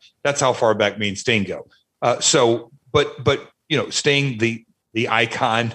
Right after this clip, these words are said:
but truly, you know, the flagship guy of, quote unquote, the brand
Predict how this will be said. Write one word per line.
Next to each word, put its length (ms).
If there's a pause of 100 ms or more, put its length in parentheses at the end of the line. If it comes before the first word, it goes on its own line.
but 180
truly, 480 (280)
you 80
know, 120
the 200
flagship 760
guy 400 (480)
of, 340 (220)
quote 160
unquote, 560 (240)
the 80
brand 580